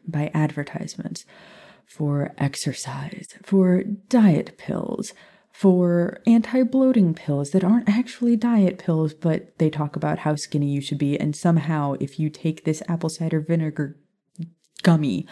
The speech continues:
you will go from being, wearing pants that are two sizes too small to having a six-pack, which is bullshit. I-, if you could not tell, I was watching ads today and got very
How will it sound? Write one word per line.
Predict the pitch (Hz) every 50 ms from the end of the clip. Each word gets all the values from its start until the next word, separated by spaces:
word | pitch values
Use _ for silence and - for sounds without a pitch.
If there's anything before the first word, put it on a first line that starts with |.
| - - - - - -
you | - 165 180 185
will | 196 196 180
go | 185 180 165 160 160 160
from | 156 - - 160 156 151 147 147 143 147 - - _ _ _ _ _ _ _ - - 170 165
being, | 175 170 170 165 160 160 160 151 - -
wearing | - 175 190 196 214 233 233 226 202
pants | 196 - - 262 254 233 - -
that | - - 147
are | 143
two | 139 - 165 143
sizes | - 143 139 143 - 139 135 -
too | - - 156
small | - - - - 135 - -
to | - 202
having | 175 190 196 190 185 180
a | 175
six-pack, | - - - - - - - - - - -
which | 160 156 - 156
is | 147 - _ _ _ _ _ _
bullshit. | - - - - - - - - - - - _ -
I-, | - - - -
if | 185 180 175 - -
you | 170 165
could | 165 - - 160
not | 147 139 - -
tell, | - - - -
I | -
was | 53 - -
watching | - - - - - 139 - -
ads | - - - - -
today | - - 170 160 165
and | - -
got | - - - - _
very | 156 143 135 135 - - - - 147